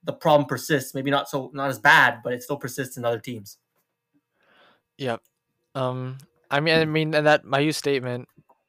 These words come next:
Speaker 2: that came out a couple days before, that was like, "Don't draft me." First of all, uh, you, you really probably have to be an idiot to think that was a genuine ask to, to not get drafted. It's comparable in some ways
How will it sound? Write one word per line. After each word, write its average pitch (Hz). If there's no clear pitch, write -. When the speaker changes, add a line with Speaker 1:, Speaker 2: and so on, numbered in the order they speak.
Speaker 2:
that 135
came 139
out 131
a 135
couple 127
days 123
before, 120
that 123
was 123
like, 120
"Don't 120
draft 117
me." 113
First 190
of 143
all, 127
uh, 131
you, 170
you 190
really 196
probably 143
have 135
to 139
be 135
an 135
idiot 135
to 135
think 139
that 139
was 135
a 139
genuine 135
ask 123
to, 120
to 143
not 127
get 127
drafted. 120
It's 151
comparable 185
in 156
some 151
ways 131